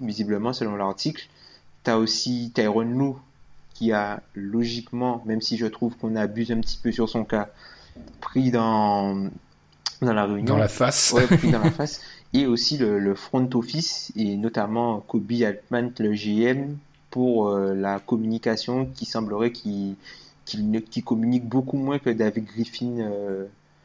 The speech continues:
Speaker 1: le faisait l'an dernier. Donc c'est à voir. Mais je pense qu'en fait, la...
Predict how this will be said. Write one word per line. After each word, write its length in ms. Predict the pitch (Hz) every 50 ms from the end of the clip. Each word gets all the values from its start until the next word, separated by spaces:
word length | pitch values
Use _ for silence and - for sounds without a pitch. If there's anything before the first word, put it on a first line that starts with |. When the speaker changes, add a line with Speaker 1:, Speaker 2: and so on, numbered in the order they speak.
| _ _ - -
Speaker 1:
le 120 | - 110
faisait 600 | 110 - - 117 107 101 107 107 107 110 104 104
l'an 140 | 101 107 104
dernier. 360 | 101 104 101 95 95 92 95 - _ _ _ _ _ _ _ - - - -
Donc 140 | 110 107
c'est 100 | - 120
à 80 | 117 117
voir. 260 | 123 135 139 131 - 170 - - -
Mais 100 | 123 123
je 80 | 135
pense 180 | 131 127 - -
qu'en 120 | - 147
fait, 260 | - 180 175 - - - - - _ _ _ _ _ _ _ _ _ _ _ _ - - -
la... 380 | 120 107 95 92 - - -